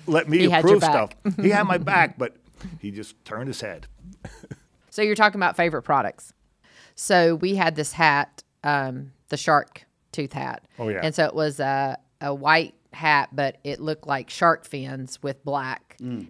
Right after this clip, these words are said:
Speaker 2: And some of 'em we had, you know, G M on the front, and then some we had the three on the front.
Speaker 1: Yeah.
Speaker 2: And, um, and that was the shark tooth hat. And, I mean, wildly successful. I don't know how many years we carried it and how many we sold, but wildly, wildly, wildly successful.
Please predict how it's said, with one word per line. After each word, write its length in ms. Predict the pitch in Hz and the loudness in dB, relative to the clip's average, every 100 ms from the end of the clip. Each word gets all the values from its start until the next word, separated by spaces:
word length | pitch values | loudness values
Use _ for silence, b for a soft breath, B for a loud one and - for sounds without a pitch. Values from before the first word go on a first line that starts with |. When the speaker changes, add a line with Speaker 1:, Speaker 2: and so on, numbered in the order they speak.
| - | -8
Speaker 2:
And 640 | 151 143 135 135 135 135 - _ - | -6 -6 -6 -6 -10 -12 -20 _ -16
some 280 | - 208 | -2 4
of 140 | 190 170 | 4 4
'em 100 | 165 | 0
we 100 | 160 | 0
had, 220 | 160 147 | 2 0
you 60 | 143 | -2
know, 100 | 143 | -4
G 200 | 147 151 | -4 -2
M 100 | 143 | -4
on 80 | |
the 60 | 135 | -6
front, 240 | - 139 131 | -4 -4 -4
and 80 | |
then 100 | 139 | -8
some 220 | 131 139 135 | -6 -6 -6
we 100 | 139 | -4
had 280 | 135 139 | -2 -2
the 80 | 127 | -4
three 260 | - 135 131 | -6 -4 -4
on 120 | 120 | -6
the 60 | 120 | -8
front. 380 | 127 131 127 | -8 -10 -8
Speaker 1:
Yeah. 120 | 120 107 | -8 -6
Speaker 2:
And, 340 | 151 143 143 - | -6 -6 -6 -8
um, 460 | 143 139 135 131 _ B B B - | -8 -8 -8 -12 _ B B B -8
and 160 | 151 | 0
that 160 | 156 156 | 2 4
was 220 | 151 143 | 2 -2
the 100 | 147 | -4
shark 280 | 160 151 - | 0 0 -2
tooth 180 | 147 131 | -8 -6
hat. 260 | 127 123 - | -4 -4 -6
And, 240 | 139 131 | -8 -8
I 100 | 143 | -8
mean, 240 | 139 131 131 | -6 -6 -8
wildly 920 | 139 143 151 151 147 147 123 131 131 | -12 2 6 8 8 4 0 -8 -8
successful. 840 | - 131 - 143 131 - 123 131 139 | -10 -12 -6 -6 -6 -8 -8 -8 -2
I 200 | 135 127 - _ _ | -2 -2 -10 _ _
don't 220 | 139 156 | -2 0
know 60 | 139 | 0
how 140 | 151 | -4
many 160 | 147 151 | -4 -4
years 200 | 143 139 | -4 -6
we 80 | 131 | -8
carried 320 | - 135 135 | -6 -6 -4
it 80 | 104 | -6
and 100 | 123 | -6
how 100 | 131 | -6
many 180 | 131 123 | -6 -8
we 60 | |
sold, 280 | 123 127 123 | -6 -4 -4
but 120 | 123 | -8
wildly, 460 | 135 151 143 143 147 | -2 6 6 6 -2
wildly, 360 | 135 135 131 | -4 -4 -6
wildly 360 | 131 123 127 123 | -10 -10 -12 -14
successful. 600 | - - 104 - - - | -16 -16 -16 -18 -20 -20